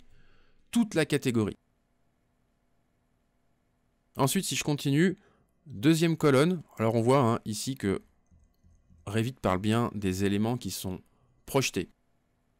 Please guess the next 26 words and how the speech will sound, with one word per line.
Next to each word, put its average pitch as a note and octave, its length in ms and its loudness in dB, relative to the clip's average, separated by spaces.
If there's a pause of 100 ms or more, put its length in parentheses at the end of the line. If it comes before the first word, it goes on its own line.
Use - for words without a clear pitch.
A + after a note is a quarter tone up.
(180)
Ça - 160 -4
veut F#2 80 -2
dire G#2+ 180 0
qu'ils - 100 -12
ne - 60 -10
sont F2+ 100 -6
pas B2 100 0
coupés. - 300 -8 (1500)
Qu'est-ce C3 160 -2
que C3 120 2
j'ai B2 160 2
comme G#2+ 200 0
possibilité G#2 460 -2
de G2+ 60 0
réglage ? G2 600 -2 (680)
Eh E2+ 60 -10
ben, F#2 140 -2
je G2 80 -6
vais G#2 100 -2
pouvoir G2 480 -2 (120)
appliquer D3+ 500 -4
un C3 120 2
motif A2+ 680 -4 (300)
sur - 360 -4
les C3+ 100 0
faces. - 500 -4